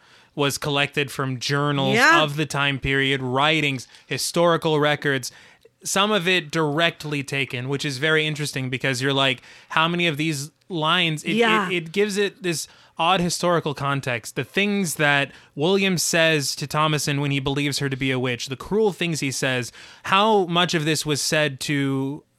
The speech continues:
Speaker 1: people
Speaker 2: Uh, yeah.
Speaker 1: during a
Speaker 2: A
Speaker 1: trial.
Speaker 2: real, yeah.
Speaker 1: You know, and you're, it, it grounds it in this reality and also kind of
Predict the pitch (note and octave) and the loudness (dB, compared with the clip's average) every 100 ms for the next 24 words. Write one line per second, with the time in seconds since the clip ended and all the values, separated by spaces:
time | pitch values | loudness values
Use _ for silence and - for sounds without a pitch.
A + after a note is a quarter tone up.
0 | - E3 D#3+ C#3 B2 A#2+ A#2+ G#3 G3 F#3+ | -4 -2 -2 -2 -2 -2 -2 -4 -4 -4
1 | F#3 F#3+ F#3+ F3+ F3 G3 G3+ F3 - - | -2 -2 0 0 2 4 4 2 0 2
2 | A#3 A3+ D3+ C3 A#3+ A#3+ A#3 A3 G#3+ - | 6 6 6 4 4 6 6 6 4 0
3 | - G#3+ G#3+ G3 F3+ F3 D3 D#3 D3+ D3+ | -2 2 2 2 2 -2 -4 0 2 4
4 | D3 C#3+ D#3 _ F#3 E3+ E3 E3 D#3+ E3 | 4 2 -2 _ 0 2 4 2 0 -4
5 | F3 E3 F#3 E3+ - _ _ _ _ - | -6 -2 0 0 -2 _ _ _ _ -8
6 | D#3 D3 E3+ G3 G#3 D#3+ D#3+ C#3+ F3+ E3 | 0 4 4 4 2 2 0 0 -2 -2
7 | D#3 - C#3 C#3 D#3 D3+ C3+ C3 D#3 A3 | 0 0 0 0 2 0 0 -2 -4 -2
8 | B3 F#3 F#3+ G3 F#3+ F3 D#3 D#3 F#3 G#3 | 0 0 0 0 0 2 0 -2 -2 0
9 | G#3 F#3+ D3+ B2+ | 0 0 -2 -6